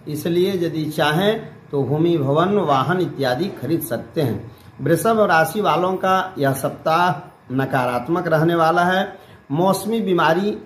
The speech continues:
से परेशानी बढ़ सकती है, तबीयत खराब हो सकता है, आपको पेट संबंधी बीमारी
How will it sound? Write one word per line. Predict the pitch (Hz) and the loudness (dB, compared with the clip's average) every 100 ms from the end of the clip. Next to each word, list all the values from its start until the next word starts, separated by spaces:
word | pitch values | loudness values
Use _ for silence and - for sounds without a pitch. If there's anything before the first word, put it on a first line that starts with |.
| - | -14
से | - 156 | -10 -6
परेशानी | 151 143 143 165 175 175 | -2 -4 -2 -2 0 0
बढ़ | 117 165 | 2 2
सकती | 156 - 156 - 180 | 2 -2 -6 -4 0
है, | 180 190 190 - | 2 0 -2 -6
तबीयत | 131 151 151 151 | -4 -2 -2 -4
खराब | 120 127 - | -4 -2 -2
हो | 165 | -4
सकता | 180 151 185 170 | -6 -4 0 2
है, | 185 196 196 - - - - _ - | 2 2 -2 -12 -20 -20 -20 _ -2
आपको | 143 190 - 170 208 208 | 2 2 0 -2 0 0
पेट | - 175 202 208 | 0 2 2 2
संबंधी | 185 - 156 156 156 151 185 | -2 -2 0 0 0 0 -2
बीमारी | 165 143 131 139 147 170 190 196 | -2 0 0 0 0 0 0 -4